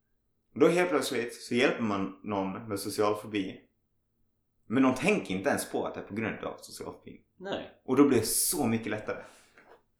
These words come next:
Speaker 2: Det är ju liksom en väldigt smart grej, för även om man inte ska pusha folk för mycket så är det ju ändå viktigt att pusha folk, för annars utvecklas man inte.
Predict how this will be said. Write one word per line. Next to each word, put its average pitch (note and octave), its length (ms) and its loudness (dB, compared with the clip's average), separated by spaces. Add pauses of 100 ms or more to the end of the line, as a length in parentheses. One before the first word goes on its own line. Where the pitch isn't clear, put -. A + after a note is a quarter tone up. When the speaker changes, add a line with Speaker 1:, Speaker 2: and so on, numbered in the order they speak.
(420)
Speaker 2:
Det A2+ 80 -4
är B2 100 0
ju C3 140 2
liksom F#2+ 560 -4
en F#2+ 100 -4
väldigt F#2 320 -2
smart G#2 360 -2
grej, A2+ 280 0
för F#2+ 260 0
även A2+ 280 2
om G#2 160 4
man F#2+ 340 0 (840)
inte A2 260 -2
ska - 180 -2
pusha A#2 380 2
folk G2+ 360 -2
för A2+ 180 2
mycket A2 420 0
så - 100 -2
är G2 60 2
det G2 60 2
ju G#2 80 2
ändå A2 200 0
viktigt G#2+ 340 -2
att F#2 120 -8
pusha A#2 280 -4
folk, G2 300 -4
för G2+ 80 4
annars G#2 380 0
utvecklas G#2 520 -4
man E2 120 -6
inte. E2 260 -10